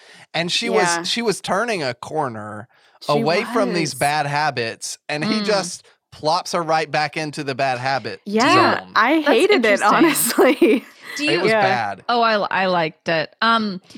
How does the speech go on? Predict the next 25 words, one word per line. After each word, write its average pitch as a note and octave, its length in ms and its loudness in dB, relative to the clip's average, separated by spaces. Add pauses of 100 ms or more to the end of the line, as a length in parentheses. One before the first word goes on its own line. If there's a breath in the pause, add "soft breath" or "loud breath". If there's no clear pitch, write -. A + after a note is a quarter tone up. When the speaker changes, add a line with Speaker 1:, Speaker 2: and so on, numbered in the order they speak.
(160)
Speaker 3:
do C4+ 100 -2
you D#4 240 2
Speaker 2:
<laughs> D#4+ 300 2
I B3+ 160 2
did D4+ 480 2
not. - 320 -2
Speaker 3:
do F4 160 2
you F#4+ 160 2
think A#4+ 300 -2
that F#4 220 2
he C#4+ 320 -6
kind B3+ 340 0
of A3 480 -2 (440 loud breath)
led A3 300 2
her A3 640 2 (840)
down G3 380 4
the, F#3+ 160 0 (120)
a G3 80 4
wrong F3+ 400 2 (520)
path F#3 640 -2
in, G#3+ 340 0
in G#3 320 0
kind G3+ 240 -2
of G3 120 0
that E3+ 420 0